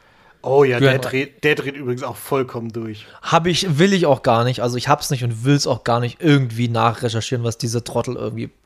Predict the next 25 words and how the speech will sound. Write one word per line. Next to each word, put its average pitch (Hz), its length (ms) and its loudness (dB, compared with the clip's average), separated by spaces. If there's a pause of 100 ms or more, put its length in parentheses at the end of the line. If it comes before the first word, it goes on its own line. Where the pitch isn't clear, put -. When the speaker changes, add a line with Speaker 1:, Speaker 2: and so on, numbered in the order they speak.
Speaker 2:
äh, 107 220 -6 (1000)
äh, 98 320 -2
davon 131 300 0
sich 113 180 -4
gibt - 180 -4
für, 117 120 -6
für 107 260 -8
so, 110 160 -4
zu 107 160 -10
solchen 104 320 -2
Themen. 107 240 -4
Deswegen 113 460 0 (480)
lass 120 160 2
Speaker 1:
Ja, 139 100 4
Speaker 2:
es 143 60 0
Speaker 1:
nee, 147 120 2
Speaker 2:
einfach. 101 340 -4
Speaker 1:
das, - 0 -
das, - 280 -2
das 127 220 -6
lohnt 127 220 -4
sich - 160 -14
auch 110 100 -16
gar 107 160 -14
nicht. 120 140 -16